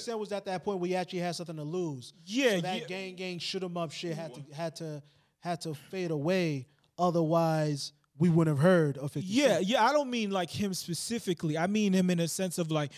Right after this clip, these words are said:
Speaker 2: who they think, who they envision. It could be anybody. Who they, who they envision. They think that someone like fifty Cent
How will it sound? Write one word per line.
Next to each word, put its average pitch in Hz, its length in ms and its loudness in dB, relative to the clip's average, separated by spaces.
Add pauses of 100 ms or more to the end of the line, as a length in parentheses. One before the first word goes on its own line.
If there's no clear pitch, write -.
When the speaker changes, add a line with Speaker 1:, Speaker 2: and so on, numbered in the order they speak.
(240)
Speaker 2:
who 254 240 4
they 208 200 4
think, 196 680 -2 (1600)
who 277 200 4
they 233 240 6
envision. 143 760 0
It 170 120 -2
could 220 160 2
be 196 160 4
anybody. 147 680 -2 (260)
Who 208 180 4
they, 220 200 8
who 208 260 0
they 233 160 2
envision. 147 840 -4 (800)
They - 140 6
think 262 500 -4
that 180 420 0 (580)
someone 269 420 0
like 240 140 0
fifty 220 400 -8
Cent 202 460 0